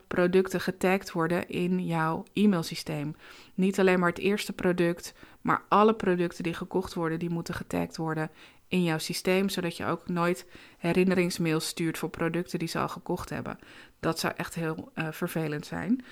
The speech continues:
Dus, ehm, ja, zorg daarvoor dat je dat doet. En, eh, dan denk ik dat het he-, ook voor introverte ondernemers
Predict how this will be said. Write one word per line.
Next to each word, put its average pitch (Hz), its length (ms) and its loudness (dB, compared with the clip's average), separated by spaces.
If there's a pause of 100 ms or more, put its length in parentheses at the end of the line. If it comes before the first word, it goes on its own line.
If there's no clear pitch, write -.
(320)
Dus, 185 320 -2
ehm, 170 380 2 (300)
ja, 285 300 6
zorg 254 360 4
daarvoor 226 480 4
dat 202 160 0
je 202 60 0
dat 185 200 2
doet. 285 340 4 (420)
En, 202 420 4
eh, 190 220 4
dan 190 240 6
denk 240 200 8
ik 233 140 4
dat 202 160 2
het 185 140 2
he-, 185 340 2
ook 247 240 4
voor - 220 -2
introverte 185 580 -2
ondernemers 180 840 2